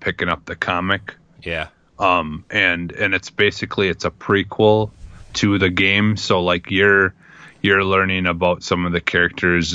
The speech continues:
Speaker 1: when they're children, like, when they're younger, and kind of learning about, uh, h-, how things start, uh, before, you know, get into the game. Um,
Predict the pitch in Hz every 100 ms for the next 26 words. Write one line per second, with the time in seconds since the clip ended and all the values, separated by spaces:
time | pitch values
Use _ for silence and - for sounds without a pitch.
0 | 71 80 92 87 82 76 - 85 85 87
1 | 95 98 101 - 85 82 90 87 82 80
2 | 82 87 87 95 95 - 90 82 80 78
3 | - 87 82 80 85 85 87 85 85 80
4 | - - - - 85 87 85 85 82 -
5 | - 92 80 78 - - - - - 92
6 | 90 82 - 87 82 - - - - 82
7 | 87 - - - - - - 90 80 78
8 | 80 87 - 92 85 85 90 80 82 80
9 | 95 98 87 87 82 85 85 85 85 90
10 | 98 - - - - - - _ _ _
11 | - 92 82 80 78 -